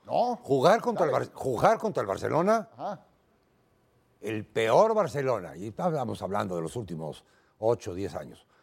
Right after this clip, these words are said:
Speaker 2: jugar contra el Barcelona nunca te puede hacer favorito.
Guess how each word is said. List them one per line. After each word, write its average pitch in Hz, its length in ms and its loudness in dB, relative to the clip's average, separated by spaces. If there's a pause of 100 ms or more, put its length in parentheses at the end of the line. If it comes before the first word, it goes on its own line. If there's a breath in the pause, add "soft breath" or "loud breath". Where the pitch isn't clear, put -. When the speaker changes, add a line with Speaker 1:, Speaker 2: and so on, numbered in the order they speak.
(140)
Speaker 2:
jugar 151 300 4
contra 151 220 -4
el 117 60 -2
Barcelona 135 580 0 (480)
nunca 196 680 2 (120)
te 139 100 -2
puede 165 680 2
hacer 131 380 -4
favorito. 92 580 -4